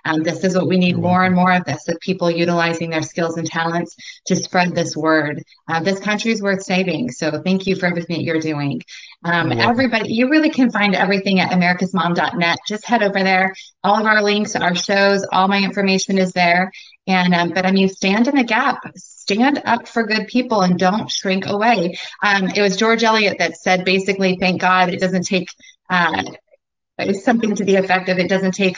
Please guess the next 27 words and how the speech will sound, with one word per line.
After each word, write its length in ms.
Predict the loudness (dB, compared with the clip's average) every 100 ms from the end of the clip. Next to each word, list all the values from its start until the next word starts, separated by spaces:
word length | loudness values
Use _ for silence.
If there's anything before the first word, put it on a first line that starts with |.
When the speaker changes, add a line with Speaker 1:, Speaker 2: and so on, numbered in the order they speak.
| 2
Speaker 1:
always, 540 | 4 4 4 2 0
like, 160 | -2 -2 -4
people 240 | -2 4
who've 200 | 4 4 4
always 460 | 4 6 4 4
been 200 | 4 4
great 340 | 4 2 0 2
and 80 | 4
always 260 | 4 4
done 140 | 4 4
the 60 |
right 200 | 2 0
thing 120 | 0
in 80 | 2
their 140 | 2 2
lives 360 | 0 -2 -8 _ _ -8
to 80 | -2
change 300 | 0 0 -2
the 100 | -2
world. 320 | -4 -6 -8 -16 -20 _ 0
And, 280 | 2 2
uh, 240 | 2 0 0
so 160 | -2 -2
thankfully 480 | 0 -2 -2 -2 0
God's 340 | 2 2 0
using 320 | -2 0 2 2
us, 200 | 0